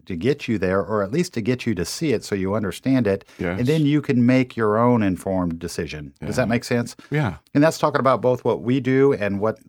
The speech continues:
Speaker 1: else, what else they might be considering or what they've had in the past, any of those.
Speaker 2: Yeah. You know, so what that tells me about you is you're a great listener.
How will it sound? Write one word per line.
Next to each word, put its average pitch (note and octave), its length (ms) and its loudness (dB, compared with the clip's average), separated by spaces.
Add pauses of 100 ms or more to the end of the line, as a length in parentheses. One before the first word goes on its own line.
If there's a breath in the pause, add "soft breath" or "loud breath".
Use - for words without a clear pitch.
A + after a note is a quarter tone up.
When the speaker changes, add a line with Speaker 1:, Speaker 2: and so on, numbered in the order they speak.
(120)
Speaker 1:
else, G#2 260 -4 (300)
what A2+ 160 -2
else - 180 0
they A2+ 140 0
might A2+ 180 2
be G#2+ 80 -4
considering A#2+ 540 0
or B2 160 4
what A#2+ 180 2
they've A2+ 160 0
had A2+ 160 0
in A2 80 0
the G#2 80 -2
past, G#2 380 -4
any A#2 180 2
of D2+ 120 -4
those. C#2 380 -12 (140)
Speaker 2:
Yeah. F#2 300 -2 (240 loud breath)
You C#3+ 100 0
know, C3+ 140 2
so C3 200 4
what C#3 200 4
that A2+ 160 2
tells B2 260 4
me G#2 140 0
about F2+ 320 -2
you G#2 100 -2
is F#2 140 -4
you're G#2 100 -2
a F#2 40 -4
great F#2+ 260 -2
listener. D2 400 -6